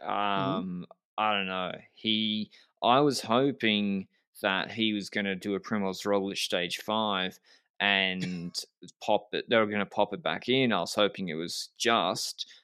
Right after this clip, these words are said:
Speaker 2: uh, not great, but just a dislocated shoulder, but it didn't look like that. So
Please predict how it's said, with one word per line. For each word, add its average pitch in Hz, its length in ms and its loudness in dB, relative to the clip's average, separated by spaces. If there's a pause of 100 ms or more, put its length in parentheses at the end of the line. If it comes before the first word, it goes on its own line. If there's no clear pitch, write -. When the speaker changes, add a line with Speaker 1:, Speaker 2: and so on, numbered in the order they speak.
(140)
Speaker 2:
uh, 78 80 -2
not 82 340 -6
great, 113 360 4
but 98 180 -2
just 104 460 0
a 101 60 -2
dislocated 92 640 -4
shoulder, 101 520 4
but 87 160 -4
it 87 100 -12
didn't 101 280 0
look 101 220 -6
like 92 280 -2
that. 80 260 -2
So 101 300 2